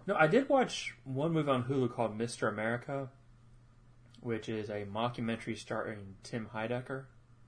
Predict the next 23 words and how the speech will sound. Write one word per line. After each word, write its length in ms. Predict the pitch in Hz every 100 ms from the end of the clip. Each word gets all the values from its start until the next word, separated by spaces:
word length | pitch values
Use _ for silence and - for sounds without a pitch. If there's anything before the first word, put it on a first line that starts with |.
| - - - - - - - - -
who 100 | 110
is 380 | 107 101 98 95 - - - - - -
playing 260 | 123 110
himself 480 | 110 113 - 104 110 - - - - - - - - - - - - -
under 220 | 113 113
the 100 | 110
presumption 720 | 110 120 104 110 110 - 117 107
that 240 | 104 101 123
he 260 | 113 110 113 110
has 600 | 104 104 104 101 - - - - - - - - - -
beaten 360 | 151 151 143 -
a 80 |
murder 380 | 113 113 135 135
charge. 480 | 113 - 95 92 - -
He 60 | 113
was 120 | 104
accused 500 | 101 - 123 117 - -
of 420 | 104 101 98 101 - - - - - - - -
murdering 400 | 123 120 117 104
twenty 340 | - 131 127
teenagers 760 | 120 131 113 104 101 101 98 -
because 540 | - 101 107 101 98 -
he 400 | 104 101 98